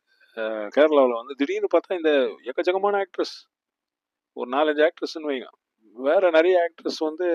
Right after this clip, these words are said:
ஆக்ட்ரஸுக்குன்னு ஒரு தனியா ஒரு டபிள்யூசிசின்னு ஒரு உமன் கமிட்டின்னு ஒண்ணு வேற வச்சிருக்காங்க, அவங்க ஒண்ணு ஃபார்ம் பண்ணிருக்காங்க. அது வந்து இந்த பாவனா இன்சிடென்ட் ஆனதுக்கு அப்புறம் அவங்க ஃபார்ம் பண்ணுது.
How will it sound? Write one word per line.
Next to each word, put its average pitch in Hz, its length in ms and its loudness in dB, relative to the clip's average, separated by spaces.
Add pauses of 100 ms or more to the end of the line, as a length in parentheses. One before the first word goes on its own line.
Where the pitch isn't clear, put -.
(640)
ஆக்ட்ரஸுக்குன்னு 165 720 -4
ஒரு 160 340 0
தனியா 151 300 -6
ஒரு 135 160 -2
டபிள்யூசிசின்னு 147 840 -2
ஒரு 123 140 0
உமன் 147 300 -10 (420)
கமிட்டின்னு 127 480 -8
ஒண்ணு 117 140 -8
வேற 117 200 0
வச்சிருக்காங்க, 101 440 -6
அவங்க 85 200 -14 (320)
ஒண்ணு 92 280 -14
ஃபார்ம் 120 280 -4
பண்ணிருக்காங்க. 98 420 -12 (460)
அது 113 200 -4
வந்து 123 160 -2
இந்த 123 180 -6
பாவனா 113 320 0
இன்சிடென்ட் 104 460 -10
ஆனதுக்கு 104 380 -6
அப்புறம் 143 300 2 (220)
அவங்க 98 340 -8 (300)
ஃபார்ம் 107 300 -4
பண்ணுது. 92 280 -10